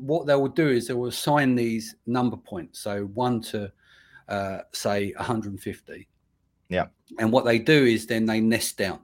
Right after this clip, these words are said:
Speaker 1: So they'll go, they'll take that hundred and fifty, run tests, take it down to fifty, and then reduce that down to twenty more so that they're honing in. But they'd also put randomization in there as well. So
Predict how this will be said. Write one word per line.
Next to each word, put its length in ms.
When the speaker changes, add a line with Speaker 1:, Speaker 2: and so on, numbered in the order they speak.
Speaker 1:
So 260
they'll 180
go, 340
they'll 160
take 200
that 140
hundred 200
and 80
fifty, 320
run 200
tests, 460
take 180
it 60
down 180
to 80
fifty, 580
and 160
then 200
reduce 380
that 220
down 180
to 80
twenty 280
more 280
so 240
that 240
they're 140
honing 400
in. 180
But 140
they'd 160
also 440
put 380
randomization 1120
in 140
there 180
as 160
well. 300
So 460